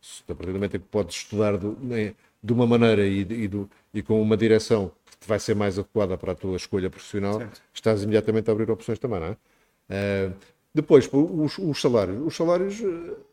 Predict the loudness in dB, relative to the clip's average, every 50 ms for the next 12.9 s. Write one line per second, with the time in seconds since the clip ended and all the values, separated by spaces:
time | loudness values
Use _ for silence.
0 | _ _ _ -20 0 4 6 6 6 4 2 4 4 4 4 2 0 2 4 4
1 | 4 4 4 2 0 0 0 0 -2 -4 -6 -8 -8 -8 -6 -4 -2 -2 -2 -2
2 | 0 0 0 0 0 2 2 2 2 4 6 6 6 8 8 8 6 6 4 0
3 | -2 -4 -4 -4 -4 _ _ 2 6 6 8 8 8 8 8 8 8 6 6 4
4 | 4 4 4 4 4 4 4 4 2 0 -4 -6 -6 -8 -12 -16 -8 -4 -2 -2
5 | -2 -2 -4 -8 -8 -8 -6 -6 -8 -4 -4 -2 -2 -4 -4 -6 -6 -6 -4 2
6 | 4 4 4 2 -4 -10 -8 -4 -2 0 0 0 -2 -4 -8 -18 _ _ _ -20
7 | -20 -20 -20 -20 _ _ 4 6 6 6 6 4 -2 -4 -2 -2 -4 -4 -4 -2
8 | 0 2 2 2 2 2 2 2 2 4 4 6 6 4 4 0 -2 -6 -12 _
9 | _ _ _ _ _ -12 -8 -8 -2 2 2 2 4 2 0 0 -2 -2 0 0
10 | 0 2 0 0 0 -2 2 2 4 4 4 2 2 0 0 0 0 -2 -2 -2
11 | -4 -6 -4 -6 -6 -6 -6 -10 _ -6 -4 -4 -4 -8 -8 -8 _ -2 -2 0
12 | 0 -2 -2 -4 -8 -10 -10 -6 -4 -2 -2 0 0 0 0 0 0